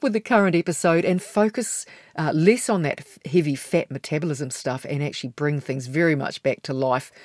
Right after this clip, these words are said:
at a f-, on-farm level, that things that can hopefully be relatable for you. So let's look at, firstly, the farm level things that can influence I M F. And the, the key thing to acknowledge here that I know you'll be aware of is that, of course,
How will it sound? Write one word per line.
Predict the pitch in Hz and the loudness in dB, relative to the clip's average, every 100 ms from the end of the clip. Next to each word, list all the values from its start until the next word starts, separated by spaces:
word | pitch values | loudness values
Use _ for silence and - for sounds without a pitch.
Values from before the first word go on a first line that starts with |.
| - _ | -20 _
at | 151 139 | -4 -4
a | |
f-, | - - | -6 -4
on-farm | 147 135 139 143 - - 135 127 127 127 | 0 0 0 -6 -12 -8 -6 -4 -6 -4
level, | 135 135 139 131 | -2 0 0 -2
that | - - | -4 -4
things | 131 131 123 | -6 -6 -8
that | - | -12
can | 127 | -12
hopefully | 120 139 - 131 135 135 - | -8 -8 -8 -8 -8 -10 -8
be | 139 131 | -4 -4
relatable | 135 131 131 - 131 | -4 -4 -4 -6 -10
for | 127 - 147 | -8 -2 0
you. | 139 135 - _ - - - - - - | 2 0 -4 _ -18 -16 -18 -20 -20 -4
So | - | 0
let's | 302 381 - - - _ _ _ | 2 0 -4 -8 -10 _ _ _
look | 208 220 226 214 | 0 2 4 2
at, | 175 - _ | 0 -4 _
firstly, | - 311 330 381 | -6 -2 -2 -2
the | 370 | -6
farm | - - 175 190 190 | -6 -4 -2 0 0
level | 170 143 135 | -2 -2 -4
things | - 135 131 | -6 -6 -6
that | 135 | -8
can | - 143 | -6 -6
influence | 143 - 139 127 - | -8 -6 -8 -6 -8
I | 147 143 | -6 -4
M | 135 143 | -2 -4
F. | 131 - - | -6 -8 -4
And | 185 185 170 _ | -2 0 -4 _
the, | - - _ _ - | -16 -16 _ _ -8
the | 190 | -8
key | - 320 | -6 -8
thing | - 208 | -4 -4
to | 160 | -2
acknowledge | 143 151 151 127 - | -2 0 -2 -2 -6
here | - 277 156 127 | -4 2 2 2
that | 147 | 0
I | 143 | 0
know | 151 165 | 0 0
you'll | 143 | 0
be | 131 143 | 0 0
aware | 135 165 190 139 | 0 2 2 2
of | 139 | 0
is | 156 | -4
that, | 190 | -4
of | 180 - | -6 -8
course, | - 269 269 - | -6 -6 -6 -10